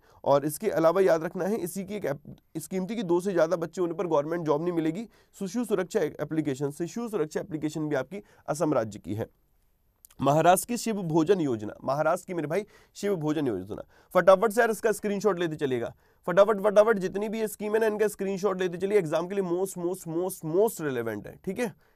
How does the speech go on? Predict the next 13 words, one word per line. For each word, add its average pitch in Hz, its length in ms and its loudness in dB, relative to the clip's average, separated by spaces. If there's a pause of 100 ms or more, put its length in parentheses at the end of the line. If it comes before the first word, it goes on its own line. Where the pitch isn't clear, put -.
(120)
एग्जाम 151 260 0
में 208 80 4
यहाँ 180 260 2
से 190 120 -4
पू-, 190 300 -8
बहुत 175 400 -4
सारे 156 240 0
सवाल 156 320 -2
बनने 147 340 -4
को, - 300 -12
देखने 147 300 -4
को 151 100 -2
मिलेंगे, 143 300 -2